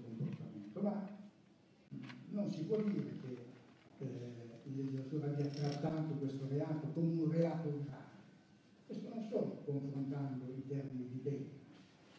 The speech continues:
eh, ma, eh, questo reato,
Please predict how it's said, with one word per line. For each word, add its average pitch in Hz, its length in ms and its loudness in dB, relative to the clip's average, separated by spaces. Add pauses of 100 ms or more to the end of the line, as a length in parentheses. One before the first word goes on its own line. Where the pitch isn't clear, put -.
(1120)
eh, - 60 -6 (760)
ma, 170 420 0
eh, 127 360 -4 (1080)
questo 160 320 8
reato, 208 680 6